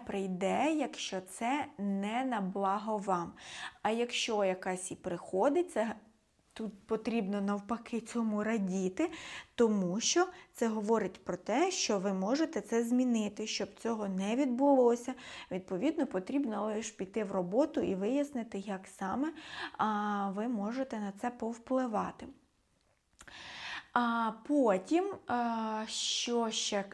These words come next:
досить популярно, що, а, віруючі люди вважають, що користуватись каналами щитування інформації — це гріх.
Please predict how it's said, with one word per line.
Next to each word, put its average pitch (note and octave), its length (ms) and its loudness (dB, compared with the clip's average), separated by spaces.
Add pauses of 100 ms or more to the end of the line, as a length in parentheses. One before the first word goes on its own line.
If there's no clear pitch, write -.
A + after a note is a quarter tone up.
(200)
досить G#3 580 0
популярно, G#3+ 840 0
що, G#3+ 520 -2
а, G3+ 480 0
віруючі G#3 680 -2
люди D4 520 0 (340)
вважають, G3 880 0
що - 260 -2
користуватись G#3 920 -2
каналами G3 680 0
щитування F#3+ 640 -2
інформації — C#4+ 1000 -2 (380)
це B3 500 2
гріх. G3+ 720 -2